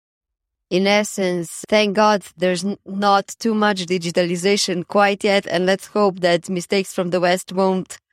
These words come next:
happen here. I want to ask you a little bit more about that, uh, covid program that you mentioned. So it's obviously we have more than enough of discussions about covid. We wish that it went away already. But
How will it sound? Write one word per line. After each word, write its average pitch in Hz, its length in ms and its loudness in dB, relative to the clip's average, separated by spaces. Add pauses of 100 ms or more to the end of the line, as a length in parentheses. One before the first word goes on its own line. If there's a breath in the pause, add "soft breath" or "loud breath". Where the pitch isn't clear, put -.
happen 170 400 0
here. 170 440 2
I 208 160 4
want 233 420 0
to 208 440 2
ask 185 280 -2
you 190 80 0
a 180 100 0
little 190 180 -2
bit 170 200 -6
more 185 180 2
about 156 360 2
that, 147 500 0
uh, 160 140 -4
covid 170 380 0
program 165 580 2
that 147 500 -2
you 160 300 0
mentioned. 156 720 -2 (360 soft breath)
So 170 420 2 (280 loud breath)
it's - 480 -8
obviously 180 640 -2
we 175 300 -2 (100)
have 170 240 0
more 170 380 0
than 160 420 0
enough 170 480 -2
of 165 300 -2
discussions 170 640 -6
about 156 480 -2
covid. 175 420 -2
We 175 120 -6
wish 170 240 -4
that 165 160 -4
it 160 160 -10
went 165 320 -2
away 165 420 0
already. 170 500 0
But 165 400 2